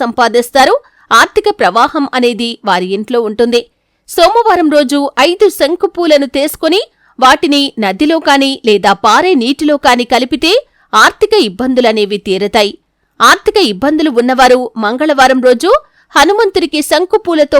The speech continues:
పూజ చేయండి. మీ ఇబ్బందులు అన్నీ కూడా తీరిపోతాయి. వ్యాపారంలో అభివృద్ధిని కూడా మీరు సాధిస్తారు. అంతేకాకుండా శంకుపూలు శివ భగవానుడికి కూడా ఎంతో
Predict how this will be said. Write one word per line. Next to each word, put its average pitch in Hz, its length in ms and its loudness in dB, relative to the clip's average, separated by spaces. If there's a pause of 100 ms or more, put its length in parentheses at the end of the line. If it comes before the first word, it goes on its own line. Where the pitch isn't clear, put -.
పూజ 277 180 -6 (140)
చేయండి. 277 380 0 (440)
మీ 247 100 0 (100)
ఇబ్బందులు 339 440 0 (140)
అన్నీ 226 420 0
కూడా 220 180 2 (100)
తీరిపోతాయి. 208 560 -2 (440)
వ్యాపారంలో 285 680 2 (220)
అభివృద్ధిని 277 500 -4
కూడా 220 240 0
మీరు 190 220 -6
సాధిస్తారు. 226 640 -2 (540)
అంతేకాకుండా 339 640 0 (260)
శంకుపూలు 339 640 0 (240)
శివ 381 180 0 (120)
భగవానుడికి 233 640 -2
కూడా 202 160 0 (240)
ఎంతో 247 200 -4